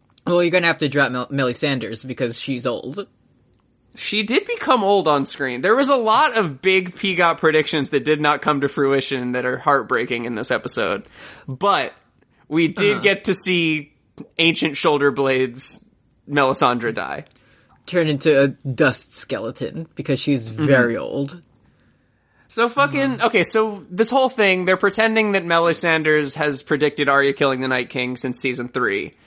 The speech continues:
Speaker 1: It's fucking bullshit.
Speaker 2: So she knows that this isn't gonna work?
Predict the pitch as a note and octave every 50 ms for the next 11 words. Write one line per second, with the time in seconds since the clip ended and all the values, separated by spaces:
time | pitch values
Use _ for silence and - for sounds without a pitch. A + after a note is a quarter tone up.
0 | _ _ _ - D3+ C#3 - - E3 - - C3+ A#2+ G#2+ A#2 - - A2+ F#2 -
1 | - _ _ _ - - - G3+ G3+ F#3+ F#3 F3+ F3+ F3+ F3+ F3+ F3+ E3+ D#3+ -
2 | - - A#3+ A#3 A3 G#3+ G#3+ A3 A3 A3+ A3+ A3 A3 G#3 F3 G3+ F#3 D3+ F3+ F3+
3 | - F#3+ F#3 E3 F3+ E3+ D3 D#3 D3+ C#3+ C3+ C3 C3+ C3+ B2+ B2+ C3+ D3 D#3+ G3
4 | A#3 C4+ A#4 B4+ B4+ _ - - -